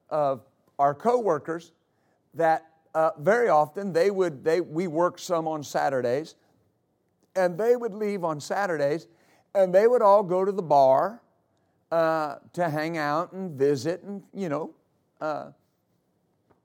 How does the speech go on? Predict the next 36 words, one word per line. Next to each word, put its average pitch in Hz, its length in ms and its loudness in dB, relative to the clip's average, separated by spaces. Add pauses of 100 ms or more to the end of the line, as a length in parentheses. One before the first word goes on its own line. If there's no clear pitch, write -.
(280)
we 185 200 0
would 170 160 -2
call 185 240 2
it 165 40 -4
in 143 60 -12
the 135 60 -10
church 180 300 -2
fellowship, 143 720 0 (920)
but 185 300 2
they 180 160 8
were 175 300 0 (100)
going 156 220 2
to 165 40 -10
the 202 80 -4
bar, 269 340 -2 (140)
and 160 180 0
they 151 120 2
were 151 120 2
all 156 140 4
gonna 190 220 -8
drink 147 440 -6
and, 202 160 -12 (240)
and, 185 220 -6
you 185 80 -8
know, 185 240 -2
uh, 180 340 -2
uh, 180 360 -2
uh, 180 300 -2
enjoy 175 460 0
their, 175 380 0 (140)
their, 170 240 2
the 165 160 -4
life 165 300 -2
they 165 100 -4
were 165 140 -4
living. 147 300 -10